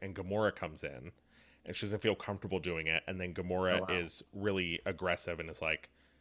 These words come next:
Speaker 1: you know, "What were you gonna tell Drax?" And she's like, "Oh, it's nothing. We were just talking about, um, how ugly I am," or something like that. Uh,
Speaker 2: <laughs>
Speaker 1: and then she later, like, spills the beans.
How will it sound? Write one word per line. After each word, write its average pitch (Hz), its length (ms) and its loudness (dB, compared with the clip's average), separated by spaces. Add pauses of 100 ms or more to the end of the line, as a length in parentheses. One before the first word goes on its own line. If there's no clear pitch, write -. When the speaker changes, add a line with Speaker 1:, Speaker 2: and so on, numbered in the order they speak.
(360)
Speaker 1:
you 87 80 -6
know, 78 240 -2 (280)
"What 127 160 8
were 143 60 8
you 135 80 6
gonna 127 100 2
tell 104 380 6 (140)
Drax?" 120 460 4
And 104 80 -6
she's 131 140 -2
like, 165 100 2
"Oh, 285 100 4
it's - 180 -2
nothing. 226 340 0
We 202 140 0
were 165 260 4
just - 200 -6
talking 156 240 4
about, 143 300 4
um, 117 360 0 (560)
how 143 140 6
ugly 131 300 10
I 117 80 10
am," 117 500 2
or 113 100 0
something 90 220 -2
like 82 140 -4
that. 76 200 -2 (460)
Uh, 82 280 4 (520)
Speaker 2:
<laughs> 240 400 -2
Speaker 1:
and 101 440 4 (280)
then 104 560 4 (720)
she - 220 2
later, 107 600 6 (420)
like, 98 140 -2
spills 85 340 0
the 78 60 -4
beans. - 420 -4